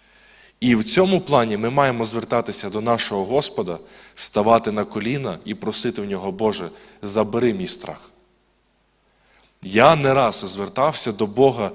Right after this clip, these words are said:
за різними проханнями, і коли я, скажімо так, вперше свідомо ставав на коліна і звертався до Бога, я був людиною повний страхів.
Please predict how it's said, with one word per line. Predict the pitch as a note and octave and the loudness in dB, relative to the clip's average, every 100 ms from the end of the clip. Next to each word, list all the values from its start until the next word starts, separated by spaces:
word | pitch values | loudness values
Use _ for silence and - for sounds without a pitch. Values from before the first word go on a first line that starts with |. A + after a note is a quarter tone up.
| - - - _ | -10 -20 -20 _
за | G#2 G#2 G2+ - | -6 0 2 2
різними | G#2+ C3 B2 G#2+ G2+ | 2 2 2 0 -4
проханнями, | G2 D3 - C3 C#3 C3 A2+ G2+ G2+ - - - | -2 -4 -4 -2 -2 -2 -4 -4 -6 -18 -20 -8
і | G#2 A2 G#2 G#2 - - - | 0 2 2 -2 -8 -20 -4
коли | A#2+ B2+ B2+ | 2 6 6
я, | A#2 G#2+ - | 6 2 -2
скажімо | - - A#2+ G#2 | -8 -4 -4 -4
так, | F#2 F2+ - | -8 -8 -8
вперше | - - C3+ B2+ G#2+ - G2 | -12 2 6 8 6 -2 0
свідомо | - A2 G#2 B2+ G2+ F#2 | 0 0 0 0 0 -4
ставав | - G2 F#2+ F#2+ | -4 -2 -2 -4
на | |
коліна | F#2+ A#2+ A2+ G2+ | -6 -4 -4 -2
і | |
звертався | F2+ F#2+ - G2 F#2 F#2 | -4 -4 -4 -4 -4 -6
до | F2+ | -6
Бога, | G2+ C3+ C#3+ G#2+ - - - - | -4 -2 -2 -4 -8 -20 -20 -10
я | F#2+ A#2 | 0 2
був | A#2 B2 G#2 | 2 0 0
людиною | G2+ G2+ B2 B2 G#2 | 0 0 -2 -2 -4
повний | F2+ - A2 G#2+ G#2 | -4 -2 0 0 -2
страхів. | F#2+ - F2+ - E2+ - | -2 -2 -6 -8 -10 -12